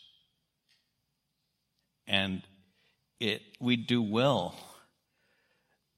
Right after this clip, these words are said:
to learn from him. We do well to emulate him. So I want to just, uh, look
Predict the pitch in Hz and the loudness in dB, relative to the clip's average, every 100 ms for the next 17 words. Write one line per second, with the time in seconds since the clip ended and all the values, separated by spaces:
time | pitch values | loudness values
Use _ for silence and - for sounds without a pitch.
0 | - - 101 92 90 - 104 123 160 139 | -8 -4 -2 -2 -6 -4 -2 0 0 0
1 | - 110 98 110 160 - - - - _ | -2 -2 -2 0 -2 -2 -8 -16 -20 _
2 | 110 143 135 165 156 147 165 139 - - | -2 -2 0 0 0 0 0 -2 -4 -12
3 | - _ _ _ - - _ - - _ | -20 _ _ _ -20 -20 _ -14 -14 _
4 | - 135 147 127 90 87 87 - 87 85 | -4 0 2 2 2 0 -4 -8 -8 -8
5 | - - 165 202 214 208 156 160 156 - | -2 2 4 4 2 2 2 0 0 0
6 | 127 120 110 - - - _ _ _ - | 4 4 2 -4 -20 -20 _ _ _ -8
7 | 143 214 110 - | -2 0 0 -4